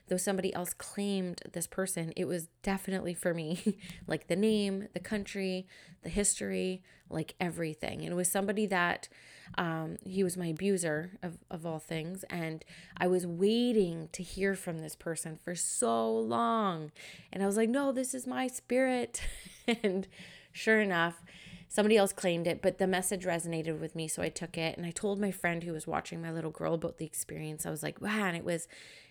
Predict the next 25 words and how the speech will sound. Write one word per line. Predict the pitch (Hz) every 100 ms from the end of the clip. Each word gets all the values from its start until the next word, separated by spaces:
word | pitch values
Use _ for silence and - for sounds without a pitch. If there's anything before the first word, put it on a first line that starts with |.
| -
it | 196
was | 196
incredible. | 196 226 233 208
It | 170
was | 170
just | 202 226
like | 214
watching | 190 190 190
John | 180 170
Edwards | 180 196 180 175
on | 160
T | - 165
V, | 156
and | 156
I | 170
hadn't | 190 214 -
seen | 190 180
anything | 180 175 165
like | 165 -
that | - - -
since | 170 -
I |
was, | 151 151
like, | -
seventeen. | - 190 185 - 202 190 165